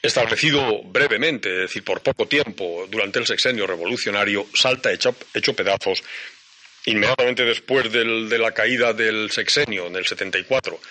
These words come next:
se vuelve al sistema de mil ochocientos sesenta y ese sistema de mil ochocientos sesenta es corregido por eso que entonces llamaba una solución armónica, que es la Ley de Santa María de Paredes de mil ochocientos ochenta y ocho.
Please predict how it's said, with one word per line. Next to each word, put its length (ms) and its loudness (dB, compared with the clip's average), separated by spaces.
se 140 0
vuelve 300 2
al 120 2
sistema 580 0
de 160 -8
mil 140 -4
ochocientos 480 -4
sesenta 440 0
y 80 0
ese 160 4
sistema 380 0
de 80 0
mil 140 -2
ochocientos 440 -2
sesenta 320 0
es 140 2
corregido 600 0
por 160 2
eso 160 0
que 80 2
entonces 340 0
llamaba 320 2
una 220 0
solución 500 -2
armónica, 640 -2
que 140 2
es 220 -2
la 140 0
Ley 120 2
de 100 0
Santa 240 -2
María 240 2
de 80 2
Paredes 540 -2
de 100 -6
mil 160 -2
ochocientos 640 -4
ochenta 560 -4
y 80 -12
ocho. 300 -8